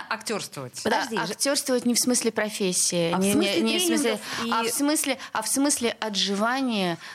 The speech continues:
Speaker 3: высоких, э, эмоций. Человек, не, человеку необходимо переживать очень высокие чувства. И степень высоты. Почему очень часто у артистов не складывается личная жизнь, например? Потому что они привыкли переживать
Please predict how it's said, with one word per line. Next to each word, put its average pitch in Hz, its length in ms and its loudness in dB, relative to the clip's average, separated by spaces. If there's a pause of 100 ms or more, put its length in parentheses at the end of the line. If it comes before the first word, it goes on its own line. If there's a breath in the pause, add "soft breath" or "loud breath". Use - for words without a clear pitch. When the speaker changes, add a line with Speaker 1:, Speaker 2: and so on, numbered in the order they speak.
Speaker 3:
высоких, 214 840 0 (320 loud breath)
э, 180 580 0
эмоций. 190 720 0 (320 loud breath)
Человек, 226 520 0 (180)
не, 220 220 2
человеку 240 420 0
необходимо 208 720 0
переживать 196 560 -2
очень 262 320 0
высокие 202 500 0
чувства. - 520 -2 (240 loud breath)
И 240 60 2
степень 233 460 0
высоты. 208 240 0
Почему 269 300 2
очень 294 220 0
часто 214 400 0
у - 20 2
артистов 214 500 0
не 202 80 2
складывается 208 580 0
личная 190 420 2
жизнь, 156 420 0 (100)
например? 170 480 0 (480 loud breath)
Потому 220 520 2
что - 420 -2
они 185 220 0
привыкли 202 420 0
переживать 190 480 -2